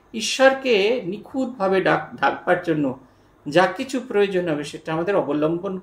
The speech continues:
করতেই হবে, সেখানে কার্পণ্য করলে হবে না।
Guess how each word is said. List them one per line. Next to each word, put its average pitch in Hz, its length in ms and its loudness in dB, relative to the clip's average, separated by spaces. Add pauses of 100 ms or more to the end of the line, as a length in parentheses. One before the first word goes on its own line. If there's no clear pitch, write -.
করতেই 214 680 -8
হবে, - 360 -4 (440)
সেখানে 202 320 0
কার্পণ্য 135 600 -2
করলে 185 280 -4
হবে 117 280 -2
না। 104 200 -10